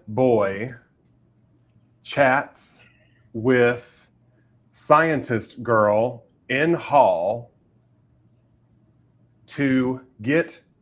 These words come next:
tea on bad man.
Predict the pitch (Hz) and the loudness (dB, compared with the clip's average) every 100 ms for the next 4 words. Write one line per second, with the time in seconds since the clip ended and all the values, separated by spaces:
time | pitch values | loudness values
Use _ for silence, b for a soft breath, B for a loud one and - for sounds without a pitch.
0 | _ - 160 117 101 104 117 - _ _ | _ -2 0 0 -4 -8 -10 -16 _ _
1 | _ _ _ _ _ 120 120 113 117 120 | _ _ _ _ _ 0 2 0 -2 -4
2 | 117 - _ _ _ _ _ _ _ _ | -8 -14 _ _ _ _ _ _ _ _
3 | _ _ _ _ _ _ 98 117 117 117 | _ _ _ _ _ _ -4 0 2 2
4 | 113 104 87 85 | -2 -6 -6 -10